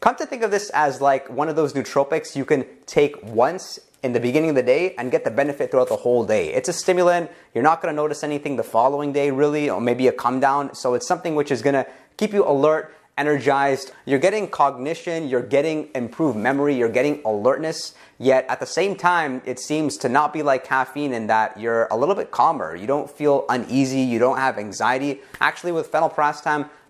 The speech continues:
this is like the master networking pill <laughs> because you're, uh, you're able to be on your feet, you're able to interact with people, you have so much energy and resilience to, like, go through task through task,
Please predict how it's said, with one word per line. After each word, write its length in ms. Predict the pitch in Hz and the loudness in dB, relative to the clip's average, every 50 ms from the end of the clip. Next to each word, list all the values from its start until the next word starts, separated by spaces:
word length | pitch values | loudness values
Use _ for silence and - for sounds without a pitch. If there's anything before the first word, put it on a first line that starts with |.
| _ | _
this 160 | 147 190 - | -4 -2 0
is 140 | 226 196 160 | 0 4 4
like 240 | 180 175 165 - - | 4 4 4 0 -6
the 120 | 170 165 | -10 -8
master 920 | 143 123 120 123 131 143 147 - - - 160 143 139 135 135 135 123 - - | -8 -4 -2 0 0 0 -2 -6 -6 -4 0 2 4 4 6 4 4 2 -2
networking 920 | 117 117 120 127 139 - 160 151 143 147 - 160 147 139 135 135 123 - | -6 0 2 2 2 4 2 2 0 0 0 -2 -2 0 0 -2 -4 -6
pill 340 | - - 151 143 147 165 165 | -2 2 4 4 4 4 2
<laughs> 140 | - - 147 | 0 -2 -6
because 520 | 143 - - 175 160 147 131 123 - - | -6 -2 0 0 2 2 -2 -4 -8 -6
you're, 480 | 147 139 139 139 135 135 135 - - - | -2 2 2 4 4 4 2 0 -2 -2
uh, 180 | 117 113 113 | 0 0 0
you're 180 | 117 117 139 - | 0 0 0 2
able 200 | 175 196 190 185 | 2 2 0 -2
to 100 | - 160 | -2 -2
be 100 | 160 - | 0 0
on 120 | 117 135 | 2 2
your 100 | 135 120 | 0 -2
feet, 280 | - - - 208 214 165 | -6 -6 -6 -6 -4 -2
you're 120 | 139 127 | 0 2
able 260 | 123 135 143 131 139 131 | 2 2 4 2 2 0
to 140 | - - | 0 -4
interact 320 | 147 139 - - 127 131 - | -6 -4 0 0 0 0 -2
with 120 | 110 - | -6 -8
people, 340 | - 190 185 185 185 180 160 | -8 -8 -2 0 0 2 2
you 80 | 135 127 | 2 0
have 100 | 117 - | 0 0
so 140 | - 190 | -2 -2
much 180 | 196 185 - - - - | -2 -2 -2 -4 -4 -2
energy 360 | 143 156 156 139 131 143 143 | 0 0 0 0 2 2 2
and 120 | 131 127 | 2 0
resilience 580 | 120 117 104 101 135 143 147 160 165 160 147 - | -2 -4 -2 2 2 2 2 2 -2 -6 -8 -4
to, 120 | - 143 131 | -2 0 2
like, 400 | 127 120 113 - - - 123 113 | 2 2 0 -2 -8 -14 -4 0
go 220 | 143 139 160 160 | 0 2 2 0
through 240 | 156 - 160 151 - | -2 -4 -6 -6 -6
task 440 | - - - 135 143 - - - - | -4 -2 0 0 0 -2 -6 -12 -6
through 160 | 131 123 117 | -6 -6 -4
task, 460 | - 151 143 143 143 147 - - - | -2 0 0 0 0 -2 -4 -10 -18